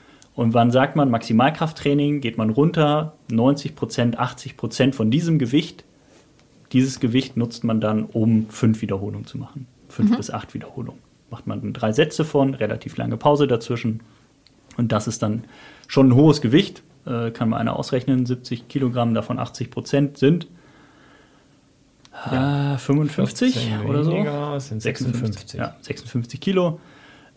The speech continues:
Speaker 1: Das ist schon ordentlich. Und wenn man dann damit trainiert, dann ist man immer noch im Kraftbereich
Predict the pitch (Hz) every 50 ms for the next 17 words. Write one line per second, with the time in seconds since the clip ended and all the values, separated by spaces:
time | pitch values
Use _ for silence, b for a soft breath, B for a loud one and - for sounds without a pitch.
0 | _ - 170 165 - - - - 185 180 170 165 156 151 151 - - - - -
1 | - - - 104 - - - - 120 - - - - _ _ _ _ - 117 113
2 | 117 113 113 113 110 117 123 120 120 123 120 - - _ - - 120 131 143 131
3 | 135 - - 117 113 135 151 160 156 - 110 110 - - - 123 113 - 151 156
4 | 156 135 127 117 - 117 110 107 - - - - - - - 147 - 135 135 135
5 | 139 - - -